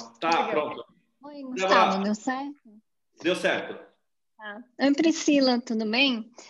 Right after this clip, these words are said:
Speaker 2: Tudo, prazer.
Speaker 3: É, <clears throat> prazer. Eu fiquei com uma dúvida com relação à alocação da, da carteira.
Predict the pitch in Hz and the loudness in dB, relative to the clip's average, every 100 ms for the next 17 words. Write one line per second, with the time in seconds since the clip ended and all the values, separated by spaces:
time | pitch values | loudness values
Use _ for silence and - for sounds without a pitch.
0 | - 247 208 202 226 208 254 262 262 262 | -14 -10 -10 -8 -8 -2 2 4 4 4
1 | 254 254 247 _ _ _ 254 269 247 233 | 4 2 -2 _ _ _ 0 4 2 0
2 | 247 254 247 214 208 - - - - - | -2 -2 0 -2 -4 -8 -18 -20 -14 -2
3 | 311 320 508 480 480 427 370 277 269 320 | -2 0 -2 0 -2 2 2 4 4 2
4 | 285 262 240 226 - 262 277 269 269 269 | 2 0 -2 -6 -6 -6 -4 -4 -6 -6
5 | - 269 254 254 254 254 285 - - 254 | -8 -6 -4 -6 -8 -6 -8 -8 -10 -8
6 | 262 262 262 262 254 247 262 294 320 - | -6 -8 -8 -6 -6 -6 -8 -8 -10 -10
7 | 233 220 214 185 | -12 -10 -10 -12